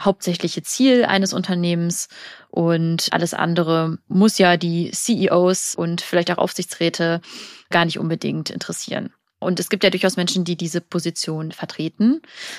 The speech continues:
Gleichzeitig ist es aber so, dass wir auch beobachten können, dass sich immer mehr Unternehmen gerade in den letzten Monaten, vielleicht auch ein, zwei Jahren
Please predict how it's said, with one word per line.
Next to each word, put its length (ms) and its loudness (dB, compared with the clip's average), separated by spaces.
Gleichzeitig 1040 2
ist 100 0
es 100 -4
aber 280 2
so, 540 2
dass 500 0
wir 260 2
auch 60 0
beobachten 480 0
können, 240 0
dass 160 -4
sich 120 -6
immer 220 0
mehr 180 0
Unternehmen 520 -2
gerade 300 2
in 120 0
den 140 0
letzten 560 -2
Monaten, 800 2
vielleicht 220 0
auch 80 -2
ein, 160 0
zwei 220 -2
Jahren 560 2